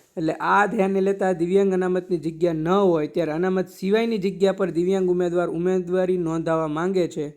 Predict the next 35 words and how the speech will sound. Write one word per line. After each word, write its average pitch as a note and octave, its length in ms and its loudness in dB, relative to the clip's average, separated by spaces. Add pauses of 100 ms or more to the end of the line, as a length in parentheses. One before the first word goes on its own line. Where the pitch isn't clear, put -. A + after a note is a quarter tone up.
(440)
તો F3+ 60 0
તે F3 160 -2
નીચે F3+ 260 -2
મુજબની F#3 420 0
દિવ્યાંગતા F3 640 0
માન્યતા D#3 500 -4
રહેશે. D#3+ 280 -2
આખું E3 300 -2
એને E3 160 -2
દિવ્યાંગતા F3+ 540 -2
જે E3+ 180 -4
છે, F#3 160 -2 (800)
બરોબર F#3 240 0
છે, F3+ 80 -4
એ F3+ 220 -2
લોકોનું F3 380 0
જે E3 120 0
આ D#3+ 80 -2
ક્રાઇટેરિયા D#3+ 640 -2
આપેલો F3 280 -2
છે, D3 140 -4
ખાસ E3 320 -4
એટલે E3 160 -6
ખાસ E3 200 -4
જોઈ E3 180 -4
લેજો, D#3+ 180 -4
આખું D#3+ 240 -6
નોટિફિકેશન D#3+ 600 -10
ડીપમાં E3 360 -6
મૂકેલું E3 360 -4
જ C#3+ 40 -14
છે D#3 120 -6
મેં C#3+ 160 -8
ગ્રુપમાં. D3 380 -12 (880)
ક્લિયર? G3 220 0